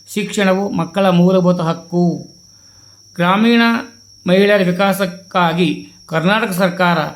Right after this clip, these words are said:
ಜಾರಿ ತಂದ ಕಾರ್ಯಕ್ರಮ, ಏಪ್ರಿಲ್ ಎರಡ್ ಸಾವಿರದ ಹದಿನೇಳು ಹದಿನಾರು.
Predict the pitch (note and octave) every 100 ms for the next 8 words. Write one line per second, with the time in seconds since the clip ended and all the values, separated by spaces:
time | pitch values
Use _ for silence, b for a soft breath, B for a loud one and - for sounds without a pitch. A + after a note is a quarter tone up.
0 | B B _ D#3 F#3 G#3 G3+ F#3 F3+ F3
1 | F3 E3+ E3+ D#3 - F3 F3 G#3 G#3+ -
2 | E3+ F3+ D#3 D3+ E3+ F3 F3 E3 D#3+ E3+
3 | F3 F3 G3 -